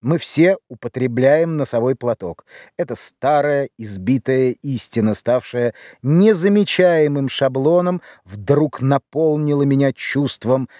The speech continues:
нелепого восторга и трогательного расположения к людям.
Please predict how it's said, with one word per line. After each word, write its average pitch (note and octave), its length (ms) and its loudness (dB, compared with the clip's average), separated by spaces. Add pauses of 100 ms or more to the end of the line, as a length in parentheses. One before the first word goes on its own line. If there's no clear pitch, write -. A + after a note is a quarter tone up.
(140)
нелепого C#3+ 1000 2
восторга D3 1300 0 (420)
и E3 100 -8 (100)
трогательного E3+ 1040 0
расположения A2+ 960 -2
к - 140 -20
людям. C2+ 540 -12